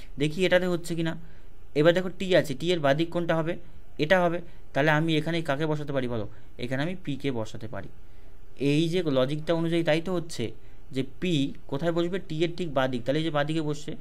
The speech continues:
তাহলে পড়ে থাকলো কি বলো তো? পড়ে থাকলো আমাদের, আহ, পি হলো, টি হলো, কিউ হলো, এস হলো। তাহলে পড়ে থাকবে কত? আর। তাহলে আমি এইটাকে আমি actual ধরে নিতে পারি। এর আগে আমি দুটো করলাম এই কারণেই, কারণ একটা ভুল হবে, একটা ঠিক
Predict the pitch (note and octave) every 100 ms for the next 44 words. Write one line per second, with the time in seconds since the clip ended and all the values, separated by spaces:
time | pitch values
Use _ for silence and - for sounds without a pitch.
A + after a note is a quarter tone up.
0 | - - - C#3+ D#3+ D#3+ E3 E3+ F3+ F#3+
1 | D3+ C3+ C3+ F#3 A#3 - - - C#3+ D3
2 | D3+ E3 D3+ D3+ F#3 - - - - -
3 | A#2 A#2 A2+ - - - - - - D#3
4 | F3 E3 E3 F3 E3+ D3+ D3+ D3+ E3+ C4
5 | - - - - - - D#3+ E3 D#3 D#3+
6 | F#3+ C4+ - C3 - A#2+ A2+ C3 C3+ C#3
7 | D3+ D#3 F3 F3 D#3 - - - A#2+ G2+
8 | - - - - - - B2 C#3+ C#3 D#3
9 | D3+ D3 D#3 E3 D#3+ C3+ D3 A3+ - -
10 | - - B2 A#2+ C3+ D3+ D#3 B2 A#2 A2+
11 | G#2+ G2 - - - - C3+ D3 F3 F3+
12 | D#3 E3+ E3+ F3 E3 D#3 D#3+ F3+ F3 C#3+
13 | B2+ - D3 B2 C#3+ D#3 A3+ B2 A#2+ A2+
14 | A#2